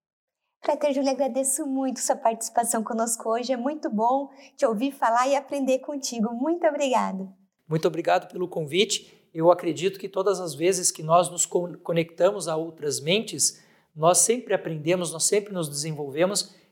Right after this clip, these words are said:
Speaker 2: e a oportunidade de estar aqui conversando com vocês me gera uma, um único sentimento: gratidão.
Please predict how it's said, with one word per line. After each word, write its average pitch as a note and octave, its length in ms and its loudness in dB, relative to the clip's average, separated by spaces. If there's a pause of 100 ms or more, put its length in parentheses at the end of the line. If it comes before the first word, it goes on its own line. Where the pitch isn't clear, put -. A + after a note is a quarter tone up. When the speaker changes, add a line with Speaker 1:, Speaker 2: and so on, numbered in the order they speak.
Speaker 2:
e F3+ 360 -4
a E3+ 60 2
oportunidade F#3 720 0
de - 60 -16
estar G#3 340 2
aqui G3+ 320 -2
conversando E3 560 -2
com F3+ 140 -12
vocês E3+ 720 -2 (260)
me E3 160 0
gera D#3+ 480 2 (360)
uma, E3+ 260 4
um F3 380 0
único A#3 260 2
sentimento: D#3+ 580 -2 (220)
gratidão. D#3 560 2